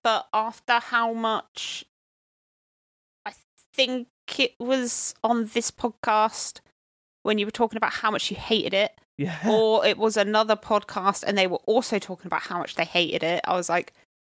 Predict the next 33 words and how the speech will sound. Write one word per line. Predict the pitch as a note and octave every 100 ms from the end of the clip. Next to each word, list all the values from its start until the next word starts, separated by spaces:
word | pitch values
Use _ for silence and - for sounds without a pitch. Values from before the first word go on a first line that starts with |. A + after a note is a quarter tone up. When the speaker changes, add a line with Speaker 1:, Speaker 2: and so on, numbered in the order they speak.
| _ -
Speaker 1:
"Oh, | F#3 F#3 F3+ F3
I | F3
kinda | - G3 F#3
wanna | F3 E3
play | - E3+ D#3+
it." | D#3 - _ _ -
Speaker 2:
I |
think, | E3+ C#4 C4+
I | G3
think | - C#4+
what | - A3+
wound | F#3 G#3 G#3
me | G#3
up | F#3+
the | D3+
most | E3 E3+ - -
is | B2+
that | C#3+ C#3
there |
was | C#3+ C#3
a |
few | C#3+ G3 G3
reviews | F3 C#3 G#2+ -
saying, | C#3+ C3 C3
"Oh, | D3+
it's | B2 -
a |
really | C3 D#3+ E3
interesting | D3+ - C#3+ - C3
breakdown | C#3 C#3+ - B2+ C3
of | B2+
a |
relationship." | B2+ C3 C#3 - A2 - D#2+ -